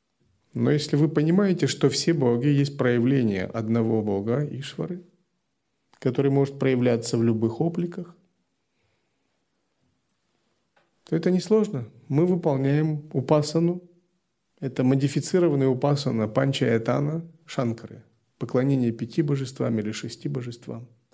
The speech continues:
Шанкара дал панчаятана пуджу. В панчаятане пуджи поклоняются шести божествам, или пяти божествам, вернее.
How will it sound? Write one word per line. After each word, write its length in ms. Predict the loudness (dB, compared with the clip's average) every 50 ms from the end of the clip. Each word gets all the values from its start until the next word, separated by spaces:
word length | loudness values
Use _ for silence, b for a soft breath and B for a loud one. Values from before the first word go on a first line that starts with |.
| _ _ _ _ _ _ _ _ _ _ _ _ _ _ _ _
Шанкара 540 | -14 -8 -4 -2 -2 -2 -2 -2 -2 0
дал 420 | 0 0 0 0 0 -2 -6 -10 -14 -20 _ _ _ _ _ _ _
панчаятана 720 | 2 2 2 2 2 2 2 2 0 -2 -4 -4 -4 -6
пуджу. 460 | -8 -10 -10 -12 -10 -12 -18 -20 -20 -20 _ _ _ _ _ _ _ _
В 80 | _ _
панчаятане 680 | _ -4 -4 -4 -2 -2 -2 -2 0 0 0 0 0 -2
пуджи 320 | 0 2 2 2 2 0
поклоняются 760 | 0 0 -2 0 2 2 2 2 4 2 2 2 0 0 -4
шести 320 | -2 -2 -6 -8 -6 -8
божествам, 600 | -8 -8 -8 -10 -12 -16 -18 -16 -16 -16 -16 -16 -20 _ _ -18
или 80 | -18
пяти 300 | -6 -6 -6 -2 -2 0
божествам, 540 | 0 0 0 -2 -2 -8 -10 -12 -12 -12 -14
вернее. 240 | -18 -20 -20 -20